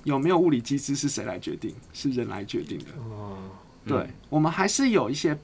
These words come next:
Speaker 1: 方法可以让在机器学习，呃，这个模型的本身是具有物理意义存在。那甚至我们可以透过设计实验的方法去了解这个，呃，机器学习模型产生出的结果跟物理过程之间的关系，或者哪个变数之间的关系。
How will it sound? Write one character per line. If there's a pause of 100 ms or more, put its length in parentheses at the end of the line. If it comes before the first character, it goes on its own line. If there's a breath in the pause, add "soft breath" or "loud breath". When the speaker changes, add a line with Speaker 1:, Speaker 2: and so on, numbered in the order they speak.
(100)
Speaker 1:
方
法
可
以
让
在
机
器
学
习， (120)
呃，
这
个
模
型
的
本
身
是
具
有
物
理
意
义
存
在。 (600 loud breath)
那
甚
至
我
们
可
以
透
过
设
计
实
验
的
方
法
去
了
解
这
个， (400)
呃，
机
器
学
习
模
型
产
生
出
的
结
果
跟
物
理
过
程
之
间
的
关
系，
或
者
哪
个
变
数
之
间
的
关
系。